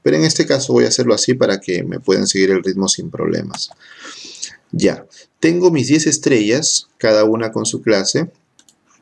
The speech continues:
Entonces lo que voy a hacer acá es quitarle el top y el left. Voy a dejar el position absolute. Es decir, esto se va a aplicar a todas las estrellas. Voy a dejarla con el brillo más pequeño.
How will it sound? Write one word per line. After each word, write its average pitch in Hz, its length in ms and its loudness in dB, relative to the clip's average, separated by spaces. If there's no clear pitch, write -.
Entonces 117 280 2
lo 120 120 4
que 95 100 -4
voy 123 180 4
a 123 40 2
hacer 127 220 0
acá 117 420 -4
es - 160 -2
quitarle 117 600 -2
el 92 200 -4
top 120 380 2
y 101 100 -4
el 92 240 -2
left. 113 440 0
Voy 98 160 6
a - 20 4
dejar 101 240 0
el 101 100 2
position 101 460 -4
absolute. 101 520 0
Es 92 140 0
decir, 95 480 -2
esto 113 640 -2
se - 180 -2
va 90 80 2
a 95 40 2
aplicar 104 560 -2
a 85 180 -4
todas 117 540 0
las 92 220 -4
estrellas. 87 600 -2
Voy 104 140 0
a 104 60 2
dejarla 98 340 -2
con 90 160 -8
el 85 60 -4
brillo 92 260 -2
más 92 160 -8
pequeño. 82 560 -6